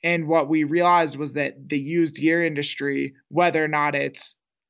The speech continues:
mom and pop used gear stores all over the country, or whether or not it's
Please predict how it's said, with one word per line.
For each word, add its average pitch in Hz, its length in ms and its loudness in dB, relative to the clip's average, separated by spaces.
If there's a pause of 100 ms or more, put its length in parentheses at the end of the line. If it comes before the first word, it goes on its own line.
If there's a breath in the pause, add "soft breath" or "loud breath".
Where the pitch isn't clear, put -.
(1300 soft breath)
mom 185 320 2
and 160 120 -6
pop 147 300 0
used 147 260 -2
gear 160 200 -2
stores 147 300 -4
all 147 200 0
over 143 140 -6
the - 80 -10
country, 151 460 -4
or 147 140 -2
whether 147 300 0
or 151 40 -2
not 143 220 -4
it's - 240 -14